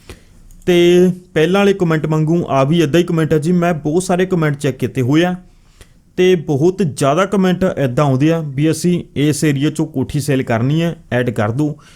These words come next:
ਤੇ ਤੁਸੀਂ ਆਪਣੇ WhatsApp ਨੰਬਰ 'ਤੇ ਭੇਜਿਆ ਕਰੋ ਜੀ, ਤੇ ਜਦੋਂ ਭੇਜੋਗੇ ਉਸ ਤੋਂ ਬਾਅਦ ਆਪਾਂ ਐਡ ਲਗਾ ਦੇਵਾਂਗੇ ਜੀ। ਬਾਕੀ ਕੁਮੈਂਟਾਂ ਦੀ ਗੱਲ ਹੋ ਗਈ ਜੀ ਪੂਰੀ, ਤੇ ਵੀਡੀਓ ਤੁਹਾਨੂੰ ਕਿਵੇਂ ਦੀ ਲੱਗੀ ਜ਼ਰੂਰ ਦੱਸੋ ਮੈਨੂੰ ਕੁਮੈਂਟ ਕਰਕੇ। ਜੇ ਤੁਹਾਨੂੰ ਵੀਡੀਓ ਵਧੀਆ ਲੱਗੀ ਹੈ, ਪਸੰਦ ਆਈ ਹੈ,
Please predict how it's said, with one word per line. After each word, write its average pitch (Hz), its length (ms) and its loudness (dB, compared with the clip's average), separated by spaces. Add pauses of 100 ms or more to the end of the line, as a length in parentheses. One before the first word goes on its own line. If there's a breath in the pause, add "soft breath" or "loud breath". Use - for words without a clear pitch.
(160 soft breath)
ਤੇ 175 80 -4
ਤੁਸੀਂ 196 320 -2
ਆਪਣੇ 202 220 0
WhatsApp 196 420 -2
ਨੰਬਰ 170 220 0
'ਤੇ 190 160 -2
ਭੇਜਿਆ 147 500 0
ਕਰੋ 101 200 -4
ਜੀ, 92 240 -8 (500)
ਤੇ 165 280 2
ਜਦੋਂ 160 280 0
ਭੇਜੋਗੇ 185 640 2 (120)
ਉਸ 160 100 -4
ਤੋਂ 190 120 0
ਬਾਅਦ 139 260 0 (300)
ਆਪਾਂ 143 280 -2
ਐਡ 120 300 0 (320)
ਲਗਾ 147 300 2
ਦੇਵਾਂਗੇ 92 320 -4
ਜੀ। 78 200 -12 (1000 soft breath)
ਬਾਕੀ 135 260 -2
ਕੁਮੈਂਟਾਂ 180 420 0
ਦੀ 190 120 2
ਗੱਲ 175 160 2
ਹੋ 147 160 0
ਗਈ 147 80 2
ਜੀ 160 120 0
ਪੂਰੀ, 180 460 -2 (440)
ਤੇ 170 200 2
ਵੀਡੀਓ 165 280 2
ਤੁਹਾਨੂੰ 226 220 0
ਕਿਵੇਂ 175 220 2
ਦੀ 175 40 0
ਲੱਗੀ 185 160 2
ਜ਼ਰੂਰ 156 300 -2
ਦੱਸੋ 175 260 0
ਮੈਨੂੰ 147 180 -2
ਕੁਮੈਂਟ 127 280 -2
ਕਰਕੇ। 185 420 2
ਜੇ 160 300 -2
ਤੁਹਾਨੂੰ 180 280 0
ਵੀਡੀਓ 151 260 0
ਵਧੀਆ 135 280 0
ਲੱਗੀ 160 200 0
ਹੈ, 165 60 0
ਪਸੰਦ 156 500 -2
ਆਈ 170 200 2
ਹੈ, 175 120 0